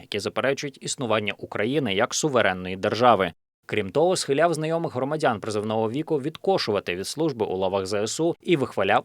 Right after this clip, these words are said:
очільників Кремля. Водночас на Харківщині викрили агітатора, який брав участь у постановочних сюжетах Росмедіа у період тимчасової окупації регіону,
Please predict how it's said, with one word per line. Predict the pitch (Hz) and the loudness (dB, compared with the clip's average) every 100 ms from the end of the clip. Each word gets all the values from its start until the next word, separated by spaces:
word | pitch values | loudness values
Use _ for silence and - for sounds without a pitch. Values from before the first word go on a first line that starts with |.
| - | -2
очільників | 175 - 104 107 113 - | -6 -4 -4 -4 -6 -4
Кремля. | 127 135 120 80 _ - | -2 2 2 0 _ -2
Водночас | 120 123 123 143 143 | 0 0 0 -2 -4
на | |
Харківщині | 131 190 202 220 - 196 190 | 0 4 4 2 -4 -4 -2
викрили | 139 175 202 196 - | -2 0 2 2 2
агітатора, | 131 143 196 143 104 | -4 0 2 4 2
який | 101 120 | -2 -2
брав | 110 127 131 | 0 0 0
участь | 170 165 - - | -4 -4 -4 -6
у | |
постановочних | 147 160 - 135 156 151 147 - | -4 -4 -2 -2 -2 -4 -6 -6
сюжетах | 113 117 147 139 | -4 -2 -2 -2
Росмедіа | 131 127 135 151 104 95 | -2 -4 -2 -2 0 -2
у | 92 | -2
період | 104 107 156 - - | -4 -2 -2 -4 -6
тимчасової | 160 165 147 110 95 - | -6 -4 -4 -2 -2 -2
окупації | - - 120 123 - 123 | -4 -2 0 0 0 0
регіону, | 123 127 151 110 92 | 0 0 0 0 -4